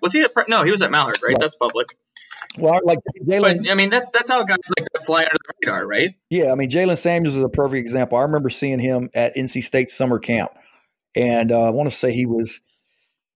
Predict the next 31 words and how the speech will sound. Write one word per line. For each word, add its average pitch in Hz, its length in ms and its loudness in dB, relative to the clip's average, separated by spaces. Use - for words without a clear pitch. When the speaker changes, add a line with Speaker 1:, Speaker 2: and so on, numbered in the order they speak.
Speaker 2:
he 135 100 2
was 123 140 0
maybe 123 180 2
five 127 380 0
eleven, 123 640 2
two 147 180 -2
twenty-eight. 127 760 0
Uh, 107 300 -4
I 107 160 -4
know 107 160 0
these 104 160 -2
numbers 107 240 -2
off 104 80 -2
the - 60 -14
top 117 160 2
of - 40 -8
my 113 60 -4
head. 117 120 2
Ran 127 120 2
a 117 40 -2
five 127 360 2
four 120 180 0
forty. 110 400 -2
I 117 60 2
don't 120 140 -2
know 110 60 -2
how 117 120 0
I 117 120 2
remember 107 320 -2
that, 104 240 -2
but, 131 120 -2